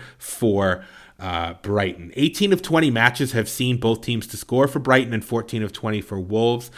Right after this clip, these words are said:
I'm not as convinced that, despite the Wolves', uh, strong play recently, I'm not as convinced that they will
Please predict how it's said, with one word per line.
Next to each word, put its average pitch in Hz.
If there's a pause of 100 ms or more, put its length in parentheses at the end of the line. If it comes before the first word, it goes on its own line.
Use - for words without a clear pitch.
(200)
I'm 123
not 147
as 156
convinced 139
that, -
despite 160
the 170
Wolves', 131 (240)
uh, 98
strong 117 (240)
play 120
recently, 131
I'm 135
not 135
as 143
convinced 127
that -
they 110
will 104